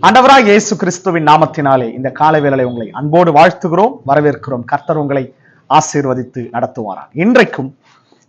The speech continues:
விசேஷமாய் குடும்பங்களுக்கான ஒரு ஆசீர்வாதமான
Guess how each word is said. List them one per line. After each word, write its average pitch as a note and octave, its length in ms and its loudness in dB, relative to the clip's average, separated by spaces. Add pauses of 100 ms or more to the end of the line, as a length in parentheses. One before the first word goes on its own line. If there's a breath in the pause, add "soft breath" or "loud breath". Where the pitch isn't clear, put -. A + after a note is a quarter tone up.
விசேஷமாய் G3 800 0
குடும்பங்களுக்கான F3+ 920 0 (280)
ஒரு B2+ 160 -4
ஆசீர்வாதமான D#3+ 920 4